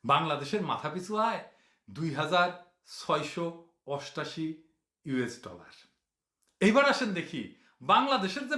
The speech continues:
মাথাপিছু আয়, রাজ্যগুলার মাথাপিছু আয়ের কত গুণ বড়, এটাও পাশে এখন লিখে দিয়েন এডিটর সাহেব।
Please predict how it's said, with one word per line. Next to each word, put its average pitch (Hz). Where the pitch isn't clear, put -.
মাথাপিছু 226
আয়, 113
রাজ্যগুলার 220
মাথাপিছু 220
আয়ের 240
কত 330
গুণ 214
বড়, 139
এটাও 247
পাশে 226
এখন 202
লিখে 160
দিয়েন 135
এডিটর 120
সাহেব। 104